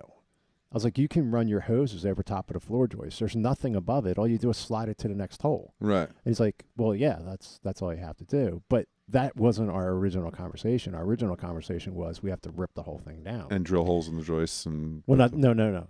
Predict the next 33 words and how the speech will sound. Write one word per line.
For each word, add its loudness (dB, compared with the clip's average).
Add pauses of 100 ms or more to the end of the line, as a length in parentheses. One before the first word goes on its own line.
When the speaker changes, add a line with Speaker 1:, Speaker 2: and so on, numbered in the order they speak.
(120)
Speaker 1:
The, 2
the, 2
not 0
in -2
the -2
joists. -4
The -2
only -4
holes -2
will -4
be -2
in -6 (580)
for -4
he-, -12 (200)
there'll 8
be 4
a 4
hole. 0
There 4
only, 6
there'll 0
be, 0
well, -2
I'm 0
assuming 0
it's -2
gonna -6
be -8
one -4
hole. -6 (560)
Will 6
they 4
drill, 2